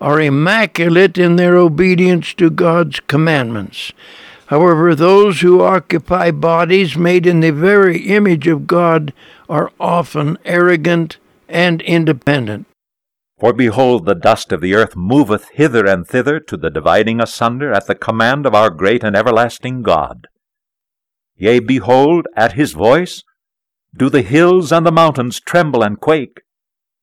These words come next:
Speaker 2: And by the power of his voice they are broken up and become smooth, yea, even like unto a valley. Yea, by the power of his voice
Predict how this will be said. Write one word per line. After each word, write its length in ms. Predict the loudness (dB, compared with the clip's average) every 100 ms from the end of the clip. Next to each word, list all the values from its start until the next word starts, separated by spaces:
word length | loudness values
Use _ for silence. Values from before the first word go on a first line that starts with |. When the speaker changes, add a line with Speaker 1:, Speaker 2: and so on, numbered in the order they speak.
| _
Speaker 2:
And 140 | -16 0
by 160 | 4
the 120 | 4 0
power 500 | 2 6 6 6 4
of 100 | 2
his 160 | -2
voice 300 | 0 0 0
they 140 | 0 0
are 100 | 0
broken 460 | 2 2 4 2
up 180 | 0 -2
and 140 | -6 -6
become 320 | -4 -4 -4
smooth, 560 | -10 -4 -2 -2 -4
yea, 300 | -4 -2 -2
even 340 | -2 -4 -4 0
like 240 | 0 0
unto 300 | -4 -4 0
a 100 | 0
valley. 580 | 0 -4 -4 -8 -16 _ _ _ _ _ _ _ _ _ -6
Yea, 240 | 0 0
by 240 | 4 4
the 120 | 4 0
power 520 | -2 2 4 6 4
of 100 | 2
his 200 | -2 -2
voice 460 | 0 2 0 -10